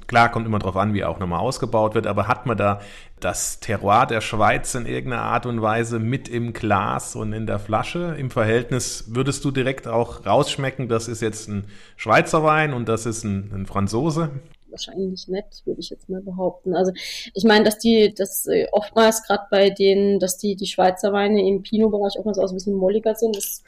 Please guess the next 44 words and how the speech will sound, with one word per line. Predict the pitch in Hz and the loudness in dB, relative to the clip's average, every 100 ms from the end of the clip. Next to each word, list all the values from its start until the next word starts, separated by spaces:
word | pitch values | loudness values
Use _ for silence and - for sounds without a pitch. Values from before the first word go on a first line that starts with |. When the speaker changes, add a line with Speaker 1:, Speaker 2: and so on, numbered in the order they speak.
| - | -2
Speaker 2:
kann | 214 | -2
schon | 220 208 | -2 -4
passieren. | 202 - 233 247 254 - | -4 -2 2 4 2 4
Beim | 226 233 | 4 6
Pinot, | 262 269 269 | 8 10 10
beim | 240 | 8
Chardonnay | 254 220 - 269 | 8 8 8 8
mittlerweile | 262 254 247 233 240 247 247 | 6 6 6 8 8 6 4
ist | 233 | 2
es | 240 - | -2 2
halt, | 240 226 | 6 4
ich | 226 | 4
meine, | 233 220 | 0 0
die | 208 | 0
Sachen, | 208 247 | -2 0
die | 226 196 | -2 2
werden | 214 226 | 2 4
immer | 233 226 | 4 2
burgundischer | 226 226 240 262 - 269 | 0 2 2 2 2 2
auch, | 254 254 247 _ - | 2 0 -2 _ -6
grad | 208 - | -4 -4
wenn | 196 208 233 | -8 -2 0
jetzt | 240 240 - | 0 -2 -4
die | 226 | -2
nächste | 214 - - | -2 -6 -4
Generation | 226 226 220 226 240 240 | 0 4 2 2 0 2
dann | 226 202 | 2 2
eben | 220 208 | 0 0
auch | |
ins | 220 208 | -2 -4
Weingut | 208 214 214 | -2 -2 -2
einzieht, | 214 208 - 226 - | -2 -4 -6 -8 -2
einzieht, | 214 214 240 226 | -2 -2 -2 0
die | 196 | 2
eben | 202 196 | 2 0
auch | - | -4
viel, | - 220 220 | -2 2 2
oftmals | - - 214 214 - | 0 -2 0 0 -2
viel | - 220 226 | 0 4 4
in | 202 214 202 | 4 2 0
Frankreich | 190 196 208 208 | -2 -4 -2 -2
auch | 202 | 0
unterwegs | 208 190 190 202 - | 0 2 2 2 0
waren, | 247 247 | 2 2